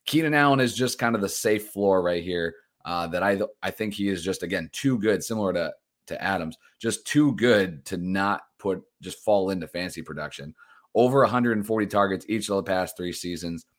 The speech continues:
His touchdown numbers are never high, so that always kind of holds him back. But being paired with Justin Herbert, who will probably throw the ball close to the most, uh, attempts in the league, I think Keenan Allen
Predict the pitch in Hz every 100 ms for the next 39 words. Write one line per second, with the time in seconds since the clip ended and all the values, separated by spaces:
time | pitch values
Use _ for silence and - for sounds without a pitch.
0 | _ - 104 147 139 143 139 135 120 113
1 | 110 104 95 104 92 90 - 92 104 104
2 | 104 104 92 - _ - 98 95 90 85
3 | 90 82 - _ _ _ - 95 - _
4 | _ _ _ _ - 127 123 127 110 98
5 | 107 90 104 92 87 101 92 82 - _
6 | 98 - 113 123 107 110 95 101 92 90
7 | - _ _ - 127 143 123 101 101 104
8 | - _ _ _ - 87 82 78 101 101
9 | 90 82 98 87 78 - _ _ _ _
10 | _ _ - 101 85 - 104 98 101 92
11 | 90